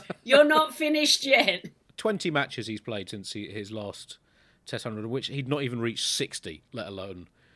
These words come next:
Speaker 1: a hundred. I mean, if, if humans had evolved with four digits instead of five, and had therefore counted in base eight, so
Speaker 2: <laughs>
Speaker 1: essentially sixty-four would have been a century,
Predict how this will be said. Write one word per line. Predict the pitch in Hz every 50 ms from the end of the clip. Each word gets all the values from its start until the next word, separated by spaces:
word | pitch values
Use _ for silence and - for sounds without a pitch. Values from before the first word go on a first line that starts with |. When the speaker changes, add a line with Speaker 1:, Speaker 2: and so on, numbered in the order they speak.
| _ _ _ _ -
Speaker 1:
a | 107
hundred. | - - 107 98 98 -
I | 135
mean, | 139 165 -
if, | 170 - - _ -
if | 196 175 - - - _ _ _ _ _ _ _ -
humans | - - - 220 233 214 226 196
had | 196 190
evolved | 175 139 175 165 156 135 131 -
with | 131 131
four | - - 165 156 143 131
digits | 143 135 - - 95 - - - - - - _ _ _ _ _ _ _ _ _ _ _ _ _ _ -
instead | 135 120 107 - - 127 107
of | 107 98
five, | - - 123 107 92 82 85 85 - _ _ - -
and | 120 113
had | 107 104
therefore | 123 123 113 123 110
counted | - - 139 117 107 - 113
in | 110 107 110
base | - 120 117 113 101 -
eight, | 117 95 85 90 - - - _ _ -
so | - - 107 95 98 98 95 - -
Speaker 2:
<laughs> | - - -
Speaker 1:
essentially | 135 - - - 143 135 120 - 117 104 101
sixty-four | - - 127 - - - 113 - - 120 104 98
would | 98 95
have | 95
been | 107 98 95
a |
century, | 92 - 110 101 90 - 87 87